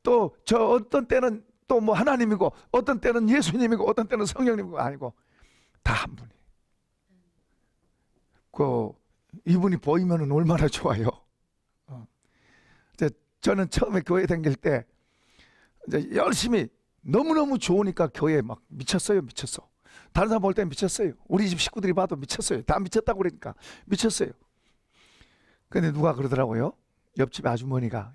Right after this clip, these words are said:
"야, 야, 야, 너 미쳤어. 너 너무 그렇게 하면 너 나중에 후회해, 후회, 후회한다고." 그러더라고. 그때 저는 그랬어요. 그때만 해도 예수님이, 하나님이 있는지 없는지 몰랐어요. 그러니까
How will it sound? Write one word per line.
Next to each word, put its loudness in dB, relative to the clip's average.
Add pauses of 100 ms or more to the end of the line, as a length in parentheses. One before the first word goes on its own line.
"야, -2
야, -10
야, -18
너 -6
미쳤어. -14 (500)
너 2
너무 2
그렇게 -4
하면 -2
너 0
나중에 -2
후회해, 0
후회, -2 (320)
후회한다고." 2
그러더라고. -18 (560)
그때 0
저는 -2
그랬어요. -2 (920)
그때만 0
해도 -2
예수님이, 0
하나님이 0
있는지 0
없는지 -4
몰랐어요. -16 (1400)
그러니까 -2